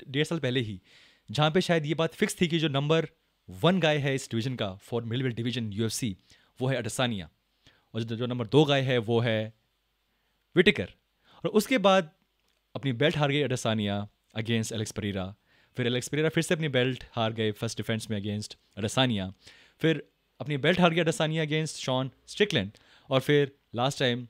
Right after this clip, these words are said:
शॉन अपनी बेल्ट हार गए और हमारे पास अपने नया चैंपियन है, जो कि है du Plessis।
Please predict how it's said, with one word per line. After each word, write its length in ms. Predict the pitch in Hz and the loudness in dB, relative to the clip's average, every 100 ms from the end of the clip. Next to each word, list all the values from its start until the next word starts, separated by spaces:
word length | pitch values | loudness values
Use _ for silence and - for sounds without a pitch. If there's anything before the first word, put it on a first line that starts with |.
| - | -12
शॉन 340 | - - 127 | -6 0 0
अपनी 180 | 123 123 | 0 -2
बेल्ट 240 | 113 120 117 | -2 -4 -2
हार 160 | 113 | -4
गए 260 | 110 107 110 _ _ | -2 -2 -4 _ _
और 140 | 107 107 | -6 -6
हमारे 200 | 98 110 | -6 -8
पास 160 | 113 - | -10 -12
अपने 180 | 110 123 | -6 -2
नया 60 | |
चैंपियन 420 | 139 117 101 107 | 2 0 0 -4
है, 280 | 98 104 104 _ _ - | -4 -4 -6 _ _ -10
जो 160 | 117 127 | 0 0
कि 160 | 120 117 | 4 2
है 280 | 113 107 - _ _ _ _ - - | 2 -2 -8 _ _ _ _ -20 -14
du 120 | 120 | -8
Plessis। 360 | 117 131 196 | -2 0 2